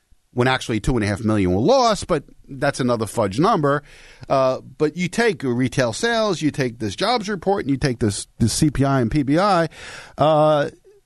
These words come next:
the Fed's not gonna lower interest rates anytime soon.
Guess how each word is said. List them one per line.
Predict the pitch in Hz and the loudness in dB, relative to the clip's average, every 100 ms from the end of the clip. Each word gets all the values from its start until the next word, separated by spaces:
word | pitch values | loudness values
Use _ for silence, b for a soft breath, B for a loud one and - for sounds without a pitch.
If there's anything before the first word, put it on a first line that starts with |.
| _ _ | _ _
the | - 190 | -4 -2
Fed's | - 330 262 | 2 0 2
not | 277 285 | 0 0
gonna | 233 185 | 0 0
lower | 214 196 | 2 2
interest | 196 180 160 | 0 -4 -2
rates | 202 180 | -2 0
anytime | 214 170 185 156 | 0 0 0 0
soon. | - 269 233 | 0 0 0